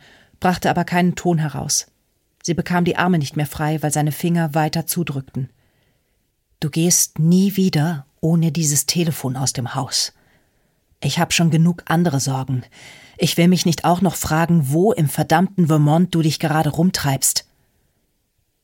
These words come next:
Er verstärkte den Griff. „Und wenn du was unternehmen willst, fragst du mich, nicht deine Großmutter. Ist das klar?“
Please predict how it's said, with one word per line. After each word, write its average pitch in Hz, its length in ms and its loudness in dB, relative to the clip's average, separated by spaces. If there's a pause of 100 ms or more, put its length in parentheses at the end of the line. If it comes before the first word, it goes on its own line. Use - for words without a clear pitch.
(160)
Er 175 120 -6
verstärkte 170 520 -2
den 156 140 -2
Griff. - 400 -10 (1080)
„Und 139 240 -4
wenn 151 140 0
du 160 160 -4
was 135 160 -2
unternehmen 135 640 -2
willst, - 500 -6 (400)
fragst - 460 -6
du 131 60 -6
mich, 123 500 -6 (420)
nicht 135 300 -2
deine 139 220 -2
Großmutter. 135 640 -4 (1200)
Ist 156 180 0
das 156 160 0
klar?“ 170 340 0